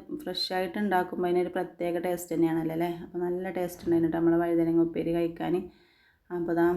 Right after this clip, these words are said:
ഞാനിതൊക്കെ ഇതേപോലെ അരിഞ്ഞിട്ട് ഇതുകൊണ്ടൊരു ഉപ്പേരി വെക്കുകയാണ് ട്ടോ. മെഴുക്ക് പുരട്ടി. നമ്മളെ മലപ്പുറത്താർക്ക് എല്ലാം ഉപ്പേരിയാണ്. തേങ്ങ ഇട്ടുങ്ങാണ്ട് കടുക് പൊട്ടിച്ച് ഉപ്പേരി വെക്കണേന് ഉപ്പേരി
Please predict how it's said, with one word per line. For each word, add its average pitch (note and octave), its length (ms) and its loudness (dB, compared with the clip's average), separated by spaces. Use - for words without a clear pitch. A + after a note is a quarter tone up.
ഞാനിതൊക്കെ E3 460 0
ഇതേപോലെ F3+ 420 0
അരിഞ്ഞിട്ട് E3+ 420 2
ഇതുകൊണ്ടൊരു E3+ 460 2
ഉപ്പേരി E3 400 -2
വെക്കുകയാണ് E3+ 420 -6
ട്ടോ. F3 220 -4
മെഴുക്ക് E3+ 380 2
പുരട്ടി. E3+ 300 -4
നമ്മളെ E3 320 6
മലപ്പുറത്താർക്ക് F3+ 800 0
എല്ലാം F#3+ 260 2
ഉപ്പേരിയാണ്. F3 600 4
തേങ്ങ E3+ 360 4
ഇട്ടുങ്ങാണ്ട് F3+ 420 -2
കടുക് F3+ 180 0
പൊട്ടിച്ച് F#3 400 -4
ഉപ്പേരി F3+ 300 0
വെക്കണേന് F3 420 0
ഉപ്പേരി E3+ 340 0